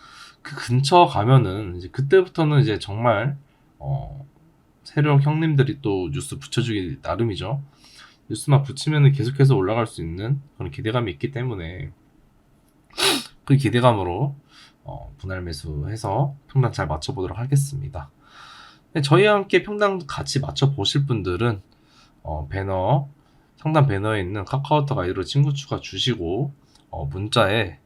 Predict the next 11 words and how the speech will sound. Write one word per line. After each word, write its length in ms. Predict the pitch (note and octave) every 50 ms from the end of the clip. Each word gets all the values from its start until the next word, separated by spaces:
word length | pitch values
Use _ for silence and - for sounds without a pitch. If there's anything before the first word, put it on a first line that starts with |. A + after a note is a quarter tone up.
| _ _
문자로, 560 | - G#2 G#2 A2 - G#2+ G#2 G2 F#2+ E2 - C3+ C#3
핸드폰 360 | C#3 E3+ F3+ F3 F#3 F3+ E3+
번호로 240 | D3+ C#3+ C3 A2 F#2
문자 320 | F#2 G2 A2 B2+ C#3 C#3+ C#3
보내주셔도 400 | C#3 G2+ A2 A#2 B2 B2 A2 F#2+
돼요. 380 | - F#2+ F2 F2 F2+ A#2+ C#3 C#3 C#3 - - - - - - - - - _ _ _ _
구독, 380 | - - C3 C3 D3 C#3+ C#3 C#3
좋아요 380 | - A2+ G#2 G#2 G#2 G2+ G2
누르시고 920 | E2 - F#2 F2+ G2+ G#2 - - G2+ F#2 - C#3+ D3 D#3 E3 E3 F3 F3 - _ _ _ _ _ _ _ _ _ _ _ _ _
캡처해서 960 | - E3+ C#3 C#3 - F3+ E3 D#3+ D3+ D#3+ D#3+ - C3+ G#2 G#2 B2+ C#3 C#3 - - _ - - - _ _
보내주시면은, 880 | - G#2+ G#2+ G2+ - - G2 - A2+ G2+ F#2+ F2+ F#2 G#2+ A2 G2 F2+